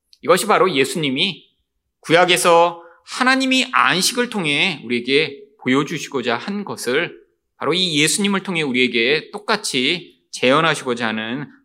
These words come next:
목적이 있는 것입니다. 바로 그날 어떤 일이 일어났나요? 일 절 하반절부터 이 절을 보시면 예수의 어머니도 거기 계시고 예수와 그 제자들도 혼례의 청함을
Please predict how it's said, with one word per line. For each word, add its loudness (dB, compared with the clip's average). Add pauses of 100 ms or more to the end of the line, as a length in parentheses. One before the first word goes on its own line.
목적이 -4
있는 -4
것입니다. -8 (720)
바로 -2
그날 2
어떤 0
일이 0
일어났나요? -2
일 -10
절 0
하반절부터 -2
이 -8
절을 -4
보시면 -10 (580)
예수의 2
어머니도 2
거기 -12
계시고 -6
예수와 0
그 -4
제자들도 -2 (160)
혼례의 0
청함을 -6